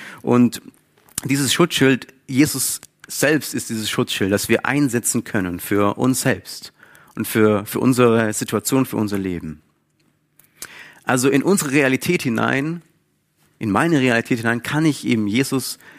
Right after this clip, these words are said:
hineinnehmen und sagen, „Du bist mein Schutzschild.“ Wenn ich also falsch verstanden werde, an Weihnachten die Diskussion, wenn ich nicht,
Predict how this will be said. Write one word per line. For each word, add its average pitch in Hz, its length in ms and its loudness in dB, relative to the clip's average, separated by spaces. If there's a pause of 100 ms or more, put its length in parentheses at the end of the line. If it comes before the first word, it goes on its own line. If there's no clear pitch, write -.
(260)
hineinnehmen 110 680 0
und 104 120 0
sagen, 104 300 -2
„Du 123 140 0
bist 120 200 -2
mein 107 160 0
Schutzschild.“ 90 440 -4
Wenn 139 160 2
ich - 160 -2
also 120 240 -2
falsch - 400 -4
verstanden 110 460 -4
werde, 87 260 -8 (960)
an 107 160 -2
Weihnachten 131 460 0
die 110 120 -4
Diskussion, 120 580 2
wenn 117 140 2
ich 117 100 -6
nicht, 127 260 -2